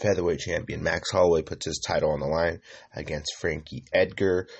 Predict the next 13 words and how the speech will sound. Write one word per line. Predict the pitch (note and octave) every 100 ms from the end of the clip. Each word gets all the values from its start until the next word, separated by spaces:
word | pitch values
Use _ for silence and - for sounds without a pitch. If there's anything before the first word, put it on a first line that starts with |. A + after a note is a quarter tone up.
| -
We'll | E2 D#2+
talk | - E2+ E2
about | D2+ D#2+ D#2+ D#2
that. | - F#2+ F#2+ -
We |
will | D2+ D2
break | - F2 -
the | -
fights | - E2 D2+ -
down, | - F#2 F2+ F2 F2+ - - - -
um, | D2+ D2 D2 C#2 - _ _ _ _ _ _ -
for | F#2
both | C#2+ F2+